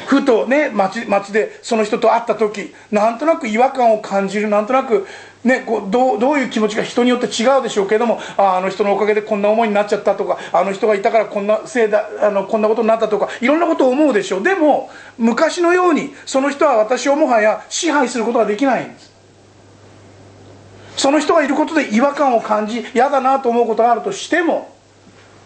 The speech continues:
法律上離婚したら、その人は私を、私のところに来て、昔のように私をこう振り回すということができないんです。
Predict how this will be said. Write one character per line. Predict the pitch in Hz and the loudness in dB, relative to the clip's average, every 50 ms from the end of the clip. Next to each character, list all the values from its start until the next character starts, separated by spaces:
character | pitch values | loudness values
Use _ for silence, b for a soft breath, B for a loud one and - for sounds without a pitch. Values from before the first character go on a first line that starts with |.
| - - - - - | -20 -20 -20 -14 -4
法 | - 247 254 254 | 0 2 2 2
律 | 254 233 240 233 | 0 -2 -4 -4
上 | 202 254 254 247 226 - - - | 0 2 2 2 2 0 -4 -4
離 | 175 226 226 | -2 -2 0
婚 | 226 240 254 262 254 | 2 2 2 2 0
し | - - | 0 0
た | 262 254 | 2 2
ら、 | 208 147 - B B B | 2 0 -2 B B B
そ | - - 247 | -4 -2 0
の | 247 254 | 0 0
人 | 240 240 285 262 | 0 2 2 4
は | 240 | 4
私 | 214 208 220 214 214 247 | 2 2 0 -4 -2 0
を、 | 247 247 233 226 - - - - | 0 0 0 0 -2 -8 -4 0
私 | - 226 220 233 226 262 | 0 0 0 0 -4 -2
の | 254 | -2
と | 262 | 0
こ | 240 254 | 0 0
ろ | 226 | -2
に | 202 | -2
来 | - - | -4 -2
て、 | - 214 - - - | -2 -2 -2 -4 -4
昔 | 196 185 185 226 240 233 240 | -4 -2 0 0 0 0 2
の | 233 247 254 | 0 2 2
よ | 262 262 247 | 4 2 2
う | |
に | 220 160 - B B B | 0 -4 -8 B B B
私 | - 196 208 233 220 - 254 | 0 0 0 0 -4 -2 -2
を | 254 240 | -2 -2
こ | - 240 254 226 - - | 0 0 0 0 -2 -6
う | - | -4
振 | - 226 220 | -4 0 2
り | 240 | 2
回 | 247 262 269 262 | 4 4 2 2
す | 262 - | 0 -2
と | 240 | -2
い | 202 | 0
う | |
こ | 190 196 | 0 2
と | 202 | 0
が | 214 | 2
で | 226 285 269 | 2 2 0
き | 311 330 | 2 2
な | 330 277 | 2 2
い | 185 | 0
ん | 131 | -4
で | - - | -10 -16
す。 | - - - | -20 -20 -20